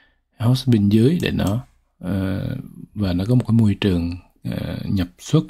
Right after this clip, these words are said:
cái môi trường thực thi khác một chút thôi. Khi các bạn đã thành thạo tất cả các khái niệm bên trong, ờ, dot net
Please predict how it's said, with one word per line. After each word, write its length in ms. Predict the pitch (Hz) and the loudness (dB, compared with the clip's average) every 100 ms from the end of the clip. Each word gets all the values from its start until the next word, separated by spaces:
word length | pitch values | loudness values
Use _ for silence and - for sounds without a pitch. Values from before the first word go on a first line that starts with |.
| - | -8
cái 100 | - | -4
môi 200 | 113 104 | 0 0
trường 240 | 95 87 82 | 0 -2 -2
thực 120 | - - | -8 -8
thi 240 | - 113 101 | -2 0 0
khác 240 | - 147 | -6 -4
một 120 | 139 104 | -2 -2
chút 120 | 135 - | -4 -2
thôi. 160 | 113 104 _ - - _ _ _ _ _ _ _ _ _ _ | -6 -6 _ -20 -20 _ _ _ _ _ _ _ _ _ _
Khi 200 | - 110 | 0 2
các 60 | - | 2
bạn 220 | 57 - | 0 -2
đã 80 | - - | -4 -2
thành 240 | 101 87 | 0 0
thạo 300 | - - - _ _ _ - | -2 -4 -8 _ _ _ -4
tất 100 | 165 180 | -2 -2
cả 120 | - - | -8 -6
các 100 | 101 | -6
khái 140 | 120 | -4
niệm 200 | 127 - | -2 -2
bên 140 | 98 98 | -4 -4
trong, 160 | 104 95 _ _ _ _ _ _ _ _ | -4 -6 _ _ _ _ _ _ _ _
ờ, 240 | - 104 98 | -6 -4 -4
dot 140 | 113 123 | -2 2
net 200 | 139 | 2